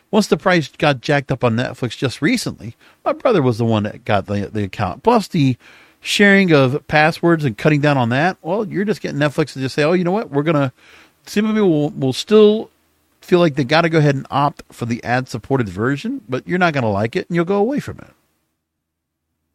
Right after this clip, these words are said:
And so the fact they might have gotten ten million, v-, you know, subscribers to stick around for the ads,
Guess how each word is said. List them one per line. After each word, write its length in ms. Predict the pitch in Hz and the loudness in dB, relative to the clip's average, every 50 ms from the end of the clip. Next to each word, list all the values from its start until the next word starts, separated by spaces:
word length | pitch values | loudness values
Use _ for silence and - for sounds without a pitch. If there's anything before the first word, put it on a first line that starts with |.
| _ _ | _ _
And 180 | - 143 147 - | -4 -4 -2 0
so 460 | - 170 170 165 160 165 165 - - _ _ _ _ _ _ _ _ _ _ _ _ _ _ _ _ _ _ _ _ _ _ _ _ _ _ _ _ _ _ _ _ _ _ _ _ _ _ _ _ _ _ _ _ _ | 2 2 4 4 2 0 -4 -8 -16 _ _ _ _ _ _ _ _ _ _ _ _ _ _ _ _ _ _ _ _ _ _ _ _ _ _ _ _ _ _ _ _ _ _ _ _ _ _ _ _ _ _ _ _ _
the 80 | - 131 | -6 -2
fact 220 | - 185 180 175 | -2 -2 -2 0
they 80 | 190 180 | 0 2
might 160 | 180 180 175 | 4 4 4
have 80 | 160 | 4
gotten 320 | 165 170 170 143 131 123 120 | 2 2 2 2 0 -2 -4
ten 440 | - - 196 190 185 185 185 - - _ - | 0 2 4 4 4 4 2 0 -2 _ 0
million, 340 | 151 160 160 160 156 147 139 | 2 4 6 6 6 4 4
v-, 200 | 131 135 - - _ - | 2 -2 -6 -10 _ -10
you 180 | 139 135 131 | -2 2 4
know, 300 | 131 117 113 110 113 117 | 4 6 4 4 2 0
subscribers 760 | 117 - - 127 113 - - 156 165 170 156 147 143 135 - - _ - - - - _ _ | -4 -6 -8 -8 -8 -2 0 2 2 4 2 2 0 -2 -4 -8 _ -20 -20 -20 -20 _ _
to 100 | - 156 | -2 -2
stick 260 | - - - 156 151 | 0 0 -2 0 0
around 300 | 151 151 151 147 147 143 | 0 2 2 2 2 0
for 140 | - - 131 | -2 -2 -4
the 120 | 135 127 | -2 -2
ads, 600 | 131 147 185 202 170 123 101 98 - - - - | 0 0 0 0 0 -2 -4 -6 -8 -12 -14 -16